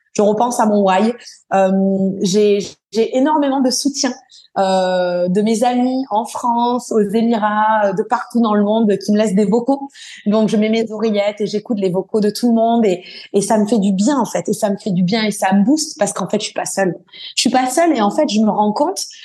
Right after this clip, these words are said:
que de partager cette course sur les réseaux sociaux, de partager mon quotidien, de partager mon entraînement, en fait, mais j'ai une énergie de dingue. En fait, j'ai une énergie qui me pousse de toutes ces personnes que je connais ou pas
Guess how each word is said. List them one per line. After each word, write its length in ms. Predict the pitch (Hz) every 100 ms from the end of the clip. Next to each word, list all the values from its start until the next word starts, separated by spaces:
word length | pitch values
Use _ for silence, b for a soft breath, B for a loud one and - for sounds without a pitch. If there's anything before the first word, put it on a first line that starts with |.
| B -
que 60 | 247
de 220 | 196 220
partager 640 | 220 320 320 320 285 285
cette 220 | 285 233
course 220 | - 285
sur 160 | - 190
les 80 | 180
réseaux 300 | 196 202 233
sociaux, 420 | 254 254 294 320 B B B
de 80 | -
partager 540 | 220 269 262 262 247
mon 160 | 254 214
quotidien, 520 | 214 262 285 254 285
de 80 | 247
partager 460 | - 196 208 196 202
mon 220 | 185 208
entraînement, 600 | 240 - 233 226 262 359 b _ _ _ _ _ _
en 140 | 226 220
fait, 220 | 220 349 - - _ -
mais 120 | 175
j'ai 160 | 165 180
une 160 | 180
énergie 500 | 185 180 175 175 208
de 320 | 175 170 156 156
dingue. 440 | 339 392 370 220 - B _
En 160 | - 240
fait, 240 | - 359
j'ai 140 | 226 214
une 120 | 214
énergie 500 | 262 226 220 262 359
qui 180 | - 247
me 180 | 196 190 190 -
pousse 480 | 403 415 415 403 -
de 160 | 208
toutes 280 | 226 - 392
ces 180 | - 269
personnes 440 | 233 233 277 294
que 100 | 277
je 140 | 196 185
connais 300 | - 247 240
ou 100 | 196
pas 340 | - 254 359